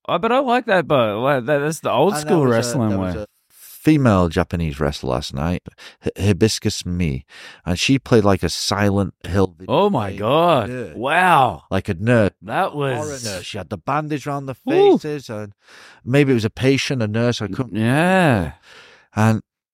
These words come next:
Speaker 2: backstage, she's crawling around. I'm like,
Speaker 1: Really?
Speaker 2: I'm f-, like me, I'm, uh, I'm joking about, like, when my music's playing, I'm, I'm doing a little
Speaker 1: <laughs>
Speaker 2: dance before I walk out through the doors. And
Speaker 1: Yeah, yeah.
Speaker 2: yeah, yeah, I'm, I'm, like,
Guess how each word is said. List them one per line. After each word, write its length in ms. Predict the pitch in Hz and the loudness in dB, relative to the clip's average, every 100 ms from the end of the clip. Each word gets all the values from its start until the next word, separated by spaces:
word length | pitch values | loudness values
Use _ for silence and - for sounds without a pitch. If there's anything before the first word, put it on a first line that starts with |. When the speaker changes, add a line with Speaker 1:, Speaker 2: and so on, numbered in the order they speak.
| - | -10
Speaker 2:
backstage, 680 | 120 127 - - 139 135 117 | -8 -6 -6 0 4 4 2
she's 380 | - - 101 - | -4 -4 -4 -4
crawling 480 | - 95 85 80 | -2 0 2 0
around. 520 | 73 69 67 69 69 - _ _ _ - | -2 -4 -8 -10 -14 -20 _ _ _ -4
I'm 200 | 107 98 | -2 -2
like, 120 | 92 | -4
Speaker 1:
Really? 480 | 143 180 202 131 87 | -2 2 4 2 -2
Speaker 2:
I'm 160 | 117 113 - | -12 -18 -16
f-, 80 | - - - - | -16 -18 -14 -2
like 160 | 127 | -2
me, 240 | 135 180 120 | 0 0 0
I'm, 220 | 123 113 | 0 -4
uh, 180 | 67 80 _ - - | -10 -14 _ -10 -4
I'm 260 | 143 131 - | -2 -4 2
joking 360 | 135 120 117 | 2 2 -2
about, 300 | 104 131 127 | -2 0 0
like, 140 | 95 85 | -2 -4
when 140 | 104 | -6
my 100 | 95 | -6
music's 480 | 98 120 127 107 - | -2 0 0 -2 -12
playing, 320 | - 82 92 | -8 -6 -4
I'm, 180 | 107 110 | -6 -8
I'm 140 | 113 123 | -8 -2
doing 160 | 110 | 0
a 60 | 110 | 0
little 180 | 113 101 | -2 0
Speaker 1:
<laughs> 120 | - | 0
Speaker 2:
dance 300 | 143 139 - | 2 0 -2
before 320 | 117 - 110 | -6 -2 0
I 100 | 101 | 0
walk 280 | 104 104 110 | 0 -2 -4
out 160 | 87 | -8
through 120 | 104 90 | -8 -10
the 100 | 87 | -8
doors. 440 | 92 95 92 92 | -6 -4 -6 -10
And 140 | 85 | -6
Speaker 1:
Yeah, 200 | 180 190 | 0 2
yeah. 100 | 170 | 4
Speaker 2:
yeah, 300 | 170 185 165 | 2 0 -2
yeah, 240 | 147 135 123 | -2 2 2
I'm, 100 | 120 | 4
I'm, 180 | 117 120 | 0 0
like, 240 | 113 | -2